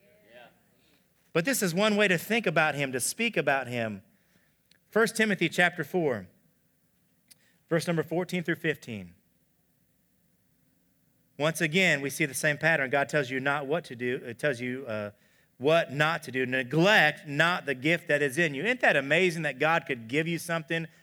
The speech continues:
Speaker 2: but you can neglect it? God can give you a gift. As we know in the parable of talents, every born-again child of God has a gift,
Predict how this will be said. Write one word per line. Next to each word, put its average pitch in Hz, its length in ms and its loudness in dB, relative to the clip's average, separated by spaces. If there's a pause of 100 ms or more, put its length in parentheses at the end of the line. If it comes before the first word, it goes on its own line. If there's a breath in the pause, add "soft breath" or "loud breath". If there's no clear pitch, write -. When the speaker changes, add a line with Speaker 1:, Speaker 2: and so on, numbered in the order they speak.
Speaker 2:
but 135 180 -4
you 165 60 2
can 139 160 -4
neglect 127 420 0
it? 147 160 -6 (1600)
God 208 360 4
can 160 180 -2
give 180 200 2
you 160 180 0
a 127 60 -2
gift. 127 640 -2 (500)
As 139 160 2
we 165 80 2
know 185 140 4
in 170 60 2
the 151 60 2
parable 175 320 2
of 139 100 2
talents, 160 440 0
every 196 240 2
born-again 151 460 -2
child 151 280 -2
of 117 120 -6
God 143 200 0
has 131 200 -2
a 120 60 -8
gift, 117 640 -4